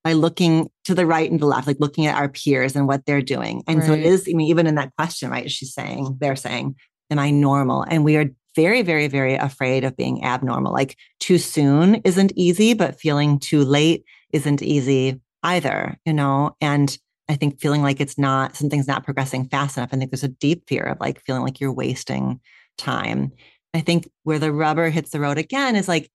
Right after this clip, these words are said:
Speaker 1: can you turn to your partner and check in about where we're at? As long as those,
Speaker 2: Mm.
Speaker 1: as long as you can be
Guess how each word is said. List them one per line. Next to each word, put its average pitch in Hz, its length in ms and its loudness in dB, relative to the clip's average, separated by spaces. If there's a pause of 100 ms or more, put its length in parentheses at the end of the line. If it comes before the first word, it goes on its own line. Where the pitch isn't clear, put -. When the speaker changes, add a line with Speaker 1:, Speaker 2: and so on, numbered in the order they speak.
(220)
Speaker 1:
can 240 180 4
you 226 220 4
turn 190 440 2
to 190 120 -2
your 170 120 2
partner 139 840 -2
and 156 200 2
check 147 280 -4 (120)
in 135 440 -2 (100)
about 139 240 -2
where 135 220 -2
we're 104 200 -4
at? - 140 -6 (360)
As 165 140 0
long 208 320 2
as 240 100 0
those, 185 200 4
Speaker 2:
Mm. 165 240 -6
Speaker 1:
as 185 120 0
long 202 240 2
as 233 100 2
you 214 60 2
can 190 160 2
be 175 200 4